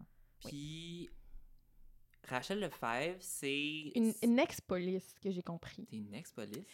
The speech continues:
Speaker 1: Puis j'ai compris aussi que
Speaker 2: Elle fait de la job de
Speaker 1: Pierre,
Speaker 2: police.
Speaker 1: qui était Michel Côté, était aussi un ex-policier, mais qui il est comme devenu un policier privé.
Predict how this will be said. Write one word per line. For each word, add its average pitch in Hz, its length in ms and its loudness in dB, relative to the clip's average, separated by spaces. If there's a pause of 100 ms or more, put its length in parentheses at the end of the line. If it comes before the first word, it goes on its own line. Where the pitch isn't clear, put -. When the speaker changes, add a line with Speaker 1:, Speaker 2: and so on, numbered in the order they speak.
(180)
Speaker 1:
Puis 220 100 -2
j'ai 220 80 4
compris 240 220 8
aussi 349 220 4
que - 100 6
Speaker 2:
Elle 208 80 6
fait - 140 -6
de - 40 0
la 107 60 4
job 214 100 8
de 175 60 8
Speaker 1:
Pierre, 359 180 8
Speaker 2:
police. - 400 -4
Speaker 1:
qui - 100 0
était 208 200 6
Michel 220 320 8
Côté, 226 440 4
était 240 240 6 (120)
aussi 320 320 8
un 247 180 8
ex-policier, 208 640 4
mais 254 120 6
qui 240 220 -4
il 233 140 4
est 233 40 4
comme 285 300 10
devenu 233 280 12
un 247 80 10
policier 226 380 4
privé. 180 520 2